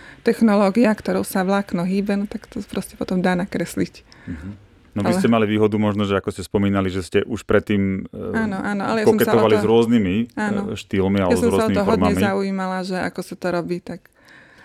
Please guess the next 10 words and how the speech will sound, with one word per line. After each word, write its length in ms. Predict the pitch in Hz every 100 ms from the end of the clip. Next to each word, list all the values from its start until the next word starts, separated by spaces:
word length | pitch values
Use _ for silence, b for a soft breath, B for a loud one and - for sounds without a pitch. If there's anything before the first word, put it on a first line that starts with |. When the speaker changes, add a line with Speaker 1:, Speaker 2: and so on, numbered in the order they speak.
| B
Speaker 1:
aj 140 | 196 190
som 240 | - 196
pozerala, 480 | 185 202 202 196 190
akým 240 | 190 - 185
spôsobom 560 | - 202 185 190 185
oni 320 | 185 196 196
majú 160 | 180 175
nakreslené 720 | 180 185 196 180 - 175 180
tie 160 | 185 180
vzory 480 | 175 190 180 214